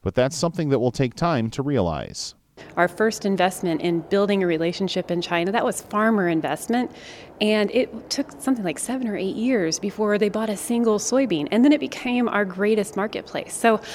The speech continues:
Speaker 2: I don't know that we know yet, um, what that will, what our efforts will end up being and, and the magnitude, but I do know that we're working on so many fronts that, um, it's very exciting, and, and we're, we really are charging forward in, in new directions.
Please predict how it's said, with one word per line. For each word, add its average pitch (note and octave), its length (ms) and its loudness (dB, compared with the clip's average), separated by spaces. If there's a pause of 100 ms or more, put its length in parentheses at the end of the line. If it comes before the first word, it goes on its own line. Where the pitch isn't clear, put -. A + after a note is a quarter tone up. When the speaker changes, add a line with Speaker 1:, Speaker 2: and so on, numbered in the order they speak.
(240)
Speaker 2:
I A3 160 4
don't B3 420 2
know A3 340 2
that G3 160 0
we F#3+ 140 -2
know F3+ 400 0
yet, E3+ 580 -2 (360)
um, F#3 380 0 (280)
what G3+ 380 2
that F#3+ 180 2
will, F3+ 360 2
what F#3+ 220 -2
our F3+ 140 4
efforts F#3+ 420 -4
will F#3 140 2
end F#3 180 2
up F3+ 160 0
being F#3+ 280 0
and, F3+ 180 0
and F3 100 -2
the F3 80 0
magnitude, G#3+ 760 -2 (440)
but G3+ 300 4
I F#3+ 140 0
do A#3+ 200 2
know A3+ 80 4
that G3 120 2
we're F#3 100 0
working G3 320 0
on F3 140 0
so G#3 260 2
many G3 240 4
fronts E3+ 600 0
that, E3 280 2 (300)
um, D#3+ 400 -2
it's - 180 -6
very G3 280 4
exciting, F#3 540 2
and, F3 140 2
and F3 140 0
we're, E3+ 260 2
we F#3 200 0
really F#3 280 2
are E3+ 320 2 (640)
charging G3+ 440 6
forward F3 360 2
in, E3 300 -2
in E3+ 140 0
new F3 100 2
directions. - 680 -2